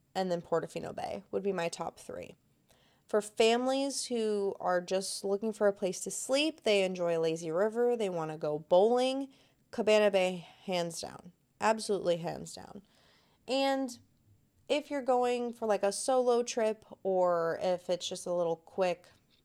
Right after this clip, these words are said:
"I just need a place to sleep," Aventura is not a bad place to stay at all. Um, an endless summer will always be the budget-friendly option, um, for anyone who is also indie. "I'm literally there just to sleep. I don't really care.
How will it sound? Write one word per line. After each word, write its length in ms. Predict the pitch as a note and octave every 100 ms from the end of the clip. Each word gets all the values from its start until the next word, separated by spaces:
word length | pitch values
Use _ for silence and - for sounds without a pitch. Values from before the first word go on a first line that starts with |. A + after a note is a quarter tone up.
| _ _ -
"I 160 | F#3
just 160 | F3+ F3+
need 140 | F3+
a 80 | E3+ E3+ _ _
place 260 | F#3+ F3 -
to 100 | E3
sleep," 420 | - A3 C4+ - _ - _ -
Aventura 680 | G#3 A#3+ A#3 A#3 G#3+ G#3 -
is 120 | F#3
not 360 | F3+ E3+ D#3+
a 40 | D#3+
bad 280 | D#3+ D3 -
place 280 | E3+ E3
to 60 | F3+
stay 220 | - -
at 120 | - -
all. 440 | F3 F#3 G3+ G#3 _ _ _ _ _ _ _
Um, 360 | F3+ F#3 F3 E3+ -
an 160 | F#3+
endless 340 | F#3+ G3+ G#3+ G#3+
summer 560 | G#3 G3 G3 F#3+ F#3 -
will 280 | F#3+ F3+
always 440 | - F3 F3 F3 F3+
be 460 | - F3 E3+ D#3+ -
the 300 | E3+ F3 D#3+
budget-friendly 840 | D#3+ D#3+ D#3+ - - C4 C4+ C4+
option, 760 | B3+ B3+ - B3+ B3 A#3+ A#3+ - -
um, 360 | G3 F#3 E3+
for 180 | E3 F3
anyone 360 | E3+ E3+ E3+ E3+
who 100 | E3
is 140 | D#3+
also 300 | D#3 - D#3+
indie. 420 | D#3+ E3 D#3 D#3 -
"I'm 380 | E3 E3 D#3+ D#3
literally 380 | E3 F#3 G#3
there 240 | G3+ F#3+ F#3+
just 280 | F3+ E3+ -
to 60 |
sleep. 440 | E3+ - D#3+ D3+ -
I 120 | F#3
don't 220 | E3 E3 -
really 220 | E3 D#3
care. 580 | - E3 D#3 D3+ D3+